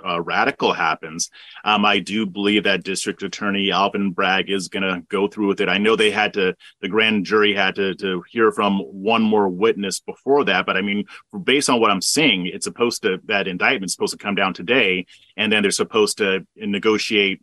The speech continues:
Trump's, uh, surrender or what have you. So I, I do,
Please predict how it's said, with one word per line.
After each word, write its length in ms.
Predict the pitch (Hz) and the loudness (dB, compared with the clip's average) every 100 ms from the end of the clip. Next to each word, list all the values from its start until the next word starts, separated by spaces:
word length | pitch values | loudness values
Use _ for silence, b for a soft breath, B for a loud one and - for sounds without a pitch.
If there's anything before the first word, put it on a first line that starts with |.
| - | -14
Trump's, 400 | - 120 104 - | -6 -2 0 -2
uh, 200 | - 101 | -4 -2
surrender 640 | 87 - 107 113 123 92 82 | -2 0 2 4 4 2 0
or 260 | 82 92 | -4 -4
what 160 | 85 92 | -4 0
have 220 | 107 110 | 0 0
you. 120 | 95 | -2
So 300 | 82 104 95 - B B - | -2 0 0 -2 B B 0
I, 160 | 135 | 2
I 180 | 131 156 151 208 - | 4 2 0 -4 -2
do, 300 | 196 269 | 4 4